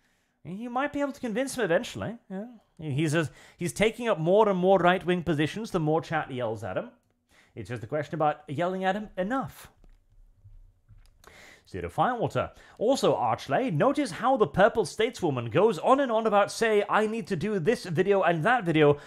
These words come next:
but no word on the trucker video. Dev is defending the state because those are his people. I agree. Like, Dev is friend shape, and I will defend Dev when I think Dev needs defending and is in the right,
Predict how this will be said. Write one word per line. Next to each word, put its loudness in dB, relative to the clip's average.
but 2
no 4
word 10
on 2
the 0
trucker -2
video. 2
Dev 6
is -2
defending 2
the -2
state 0
because -2
those 0
are 2
his -4
people. -4
I 0
agree. -2
Like, -6
Dev 6
is -2
friend 0
shape, 0
and -2
I -2
will -6
defend -4
Dev 2
when -6
I -2
think -6
Dev 4
needs -4
defending -4
and -6
is -4
in -2
the -2
right, -6